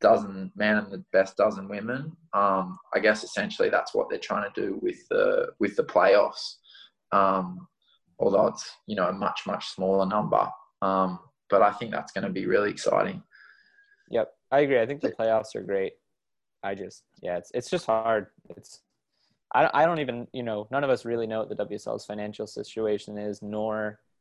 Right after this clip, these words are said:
Speaker 2: if any of these changes we've proposed would actually ameliorate them, but it feels like something needs to change because the last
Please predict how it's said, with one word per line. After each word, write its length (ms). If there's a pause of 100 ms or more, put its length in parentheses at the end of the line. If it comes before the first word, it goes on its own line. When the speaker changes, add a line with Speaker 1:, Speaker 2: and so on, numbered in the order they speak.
(140)
Speaker 2:
if 160 (220)
any 200
of 100
these 440
changes 460
we've 220
proposed 460
would 120
actually 680 (100)
ameliorate 720
them, 320 (220)
but 380 (520)
it 120
feels 260
like 160
something 680
needs 320
to 100
change 580
because 320
the 100
last 380